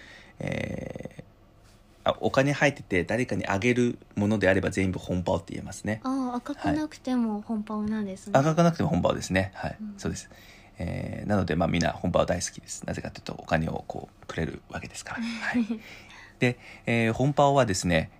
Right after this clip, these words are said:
Speaker 1: えー、あ、まあ、お-、お年玉に限った話ですね。まあ、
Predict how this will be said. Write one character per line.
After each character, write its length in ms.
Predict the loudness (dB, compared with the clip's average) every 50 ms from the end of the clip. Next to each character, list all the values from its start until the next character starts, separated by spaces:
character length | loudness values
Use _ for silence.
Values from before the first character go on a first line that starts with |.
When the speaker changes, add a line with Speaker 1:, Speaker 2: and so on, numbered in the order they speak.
| -6
Speaker 1:
え 760 | -4 -2 -2 0 -2 -2 -4 -4 -6 -6 -8 -8 -10 -10 -12 -12 0
ー、 120 | 2 2
あ、 100 | 2 2 -4 -12 -20 -20 -20 -20 -20 -6 0
ま 140 | 0 0
あ、 40 | 2 2
お-、 240 | 0 2 4 4
お 60 | 4 4
年 180 | 4 2 4
玉 280 | 4 4 4 4 2 0 -2
に 80 | -4 -4
限 220 | -2 0 2 2
っ 20 | 0
た 80 | 0
話 240 | -4 -10 -10 -10 -8
で 80 | -8 -8
す 100 | -4 -2
ね。 120 | -2 -2 0
ま 120 | -2 -2
あ、 140 | -2 -4